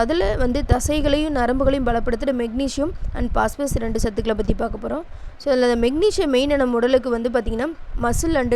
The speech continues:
nerve ஃபங்க்ஷனுக்கு ரொம்ப முக்கியம். அது மட்டும் இல்லாம ஹார்ட் பீட்டை ரெகுலேஷனா வச்சுக்கிறதுக்கும், இம்யூன் சிஸ்டத்தை வந்து ஹெல்த்தியா வச்சுக்கிறதுக்கு, போன்ஸ் நல்லா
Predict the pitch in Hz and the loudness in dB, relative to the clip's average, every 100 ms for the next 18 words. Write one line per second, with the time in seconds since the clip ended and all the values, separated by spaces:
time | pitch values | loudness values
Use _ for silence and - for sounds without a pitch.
0 | 233 233 285 294 233 233 262 233 269 247 | 0 0 0 0 -4 0 0 0 0 0
1 | 220 226 220 - 226 240 - - - 269 | 0 -2 -2 -4 -2 -2 -4 -2 -2 2
2 | 269 302 311 285 240 240 240 233 262 262 | 2 2 2 2 0 0 0 2 2 0
3 | 269 240 226 226 247 247 254 226 - 233 | 2 2 2 0 0 0 -2 -2 -4 -4
4 | 220 208 285 359 - - - 269 311 403 | -2 -2 -4 -4 -8 -12 -4 0 2 2
5 | 359 - 269 254 247 254 - 240 - 277 | 2 2 2 2 2 -2 -2 4 8 8
6 | 240 220 220 220 208 208 311 - - - | 6 0 -2 -2 -4 -4 -6 -6 -10 -4
7 | 240 294 349 - 240 233 | 2 2 2 -2 -2 2